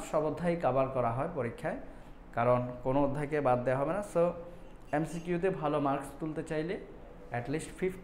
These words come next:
টোয়েন্টি ফাইভ প্লাস মার্কস যেন তোমার থাকে, এ প্লাস যদি তুমি পেতে চাও। সেজন্য তোমাকে প্রত্যেকটা অধ্যায়ের গুরুত্বপূর্ণ টপিক এবং ইনফরমেশনগুলো ভালো করে মনে রেখে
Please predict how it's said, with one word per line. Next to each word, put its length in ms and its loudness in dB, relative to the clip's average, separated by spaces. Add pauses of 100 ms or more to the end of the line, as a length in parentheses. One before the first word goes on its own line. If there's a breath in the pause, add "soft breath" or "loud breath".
(420)
টোয়েন্টি 220 0
ফাইভ 300 0
প্লাস 340 4
মার্কস 380 0
যেন 180 2
তোমার 240 0 (100)
থাকে, 240 -2
এ 300 -4
প্লাস 280 -2
যদি 200 -4
তুমি 220 -2
পেতে 220 0
চাও। 220 4 (500 loud breath)
সেজন্য 360 2
তোমাকে 300 2
প্রত্যেকটা 560 -2
অধ্যায়ের 480 0 (220)
গুরুত্বপূর্ণ 760 2 (100)
টপিক 360 -2 (720)
এবং 260 -2
ইনফরমেশনগুলো 800 -2
ভালো 360 -2
করে 260 0 (480)
মনে 220 0
রেখে 260 0